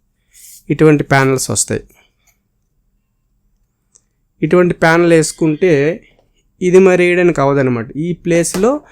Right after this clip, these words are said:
ఇలాంటిది వేసుకోవాలి. ఇలాంటిది వేసుకునేటప్పుడు దీని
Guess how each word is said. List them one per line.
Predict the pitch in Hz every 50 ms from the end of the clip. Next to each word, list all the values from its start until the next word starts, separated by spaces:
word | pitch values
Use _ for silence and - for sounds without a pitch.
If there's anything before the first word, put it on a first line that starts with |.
| - _ _ _ -
ఇలాంటిది | 151 156 160 160 160 151 147 139 139
వేసుకోవాలి. | 131 127 - - 123 113 117 123
ఇలాంటిది | 139 151 165 165 160 160
వేసుకునేటప్పుడు | 165 170 170 - - 165 160 143 151 139 - - 156 165 170 147 147 156
దీని | 143 127 147 160 170 175